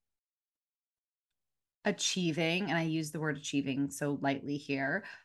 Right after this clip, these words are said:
but I would say maybe attracting more. I worked less while attracting more into my life.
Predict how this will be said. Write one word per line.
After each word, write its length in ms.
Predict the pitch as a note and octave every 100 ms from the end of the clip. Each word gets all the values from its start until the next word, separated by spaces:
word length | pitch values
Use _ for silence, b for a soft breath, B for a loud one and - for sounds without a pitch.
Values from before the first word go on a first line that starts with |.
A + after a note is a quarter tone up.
| -
but 180 | E3+ -
I 100 | D#3+
would 100 | E3
say 80 |
maybe 240 | F#3 F#3 F3
attracting 680 | F3+ - - E3+ - F3 E3+
more. 360 | D3 A2+ D#3 F3
I 80 | F3
worked 340 | D#3+ G3+ G#3+
less 320 | F#3 F3 F3 -
while 160 | D#3+ D#3+
attracting 640 | E3+ - E3+ E3+ F3 E3+
more 200 | D#3+ D#3
into 280 | - D3+ -
my 160 | D3+ C#3+
life. 420 | C#3 G#2 E2+